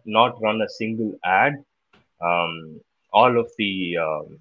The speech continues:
orders that we've gotten, all of the growth that we have experienced so far, we went from, um, um, zero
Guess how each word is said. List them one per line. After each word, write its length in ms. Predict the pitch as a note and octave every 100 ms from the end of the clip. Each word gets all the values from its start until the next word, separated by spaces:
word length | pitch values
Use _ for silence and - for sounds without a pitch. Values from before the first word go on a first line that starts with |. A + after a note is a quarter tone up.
| _ _ _ _ -
orders 340 | G2 G#2 G#2 -
that 120 | F#2 F2+
we've 160 | E2+
gotten, 380 | - F#2+ F#2 G2+
all 180 | F2 F#2+
of 80 | F#2
the 80 | F#2
growth 260 | E2 F#2+ -
that 140 | D#2+ -
we 80 | D#2
have 120 | E2
experienced 720 | D#2 - G#2 G2 A2 B2+ - _ _ _ _
so 220 | - G2 F#2
far, 200 | G2 G2
we 160 | G2 F#2+
went 240 | G2+ A2 -
from, 440 | G2+ F#2+ F#2 E2+ _ _ _ _ _ _ _ _ -
um, 440 | F2+ E2 E2 D#2 _ _ _ _ _
um, 420 | F2+ F2 E2+ E2+ F2
zero 600 | G2 G#2+ G#2+ G#2 G2+